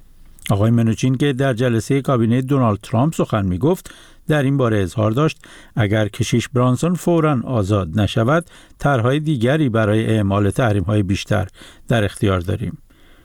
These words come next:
اندرو برانسون در پی کودتای نافرجام سال دو هزار و شانزده از سوی دولت ترکیه به جاسوسی، تروریسم و ارتباط با شبکهٔ فتح گلن،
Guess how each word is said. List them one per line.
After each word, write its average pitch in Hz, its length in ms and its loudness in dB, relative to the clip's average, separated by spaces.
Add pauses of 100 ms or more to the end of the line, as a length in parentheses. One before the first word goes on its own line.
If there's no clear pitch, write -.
(180)
اندرو 107 320 0
برانسون 110 480 0
در 127 180 0
پی 143 200 0
کودتای 135 460 0
نافرجام 131 680 0 (280)
سال 135 320 0
دو 104 180 2
هزار 90 260 -2
و 85 40 -4
شانزده 92 640 -2 (320)
از 139 180 0
سوی 180 200 0
دولت 156 420 0
ترکیه 98 520 -2
به 104 140 0
جاسوسی، 113 720 0 (320)
تروریسم 131 600 -2 (300)
و 139 100 0 (100)
ارتباط 143 520 0
با 185 140 0
شبکهٔ 143 480 -2
فتح 104 440 0
گلن، 98 460 0